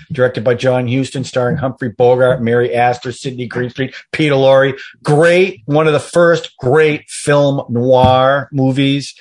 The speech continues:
Uh, just a great movie, and actually, uh, was the one that really catapulted Humphrey Bogart to a, a whole new career.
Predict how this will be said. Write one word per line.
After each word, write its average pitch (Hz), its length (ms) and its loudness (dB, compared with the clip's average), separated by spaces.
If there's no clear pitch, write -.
Uh, 113 140 0
just 123 240 -6
a 123 220 2
great 139 220 0
movie, 139 280 0
and 123 100 2
actually, 131 540 -2
uh, 117 340 2
was 123 200 0
the 127 80 0
one 131 180 2
that 123 140 -2
really 135 240 2
catapulted 127 800 0
Humphrey 117 320 -4
Bogart 107 540 0
to 107 320 -6
a, 101 320 -4
a 101 240 -4
whole 113 220 2
new 110 160 0
career. 104 640 -2